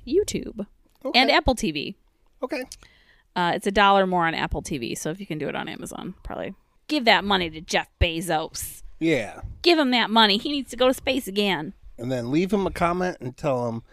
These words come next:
Speaker 2: "Fuck off for ruining our child's dream of having a swing set."
Speaker 1: Yeah, you motherfucking piece of shit.
Speaker 2: Uh, which segues nicely into join our Facebook group and let us know what you thought of First Blood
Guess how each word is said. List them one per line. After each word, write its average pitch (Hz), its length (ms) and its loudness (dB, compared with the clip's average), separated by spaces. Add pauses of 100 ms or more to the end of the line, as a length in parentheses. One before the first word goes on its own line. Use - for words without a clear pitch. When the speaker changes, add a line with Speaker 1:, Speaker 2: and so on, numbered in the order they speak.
(380)
Speaker 2:
"Fuck - 240 -2
off 151 280 0
for 123 120 -2
ruining 147 380 0
our 117 100 -6
child's 147 540 -4
dream 131 300 -4
of 110 100 -8
having 127 300 -4
a 131 40 0
swing - 300 0
set." - 280 -4
Speaker 1:
Yeah, 196 340 4
you 180 160 0
motherfucking 175 420 -2 (800)
piece - 260 -10
of - 100 -6
shit. - 200 -8
Speaker 2:
Uh, 117 600 0 (300)
which 123 380 -4 (140)
segues 120 500 -2
nicely 127 400 0
into 131 400 2
join 190 360 2
our 214 100 4
Facebook 220 520 0
group 156 300 4
and 143 240 2
let 151 260 2
us 160 280 0
know 160 160 6
what 170 240 2
you 220 220 2
thought 123 420 2
of 110 180 0
First - 420 -2
Blood 123 420 0